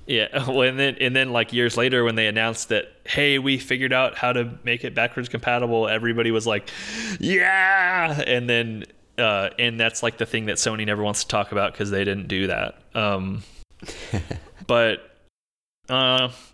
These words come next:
Speaker 1: I don't know. I think there is gonna probably be a point where f-,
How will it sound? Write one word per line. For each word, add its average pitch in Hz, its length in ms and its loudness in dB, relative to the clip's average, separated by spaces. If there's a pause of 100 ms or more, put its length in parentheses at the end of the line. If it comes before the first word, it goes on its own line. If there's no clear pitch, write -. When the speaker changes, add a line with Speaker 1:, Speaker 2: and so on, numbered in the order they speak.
Speaker 1:
I 135 120 0
don't 117 120 -2
know. 98 200 0 (560)
I 123 80 2
think 143 460 -4 (560)
there 123 260 2
is 113 240 -2
gonna 120 220 -2
probably 120 420 0
be 110 160 0
a 98 60 2
point 123 420 -4
where 101 460 0 (160)
f-, - 180 -16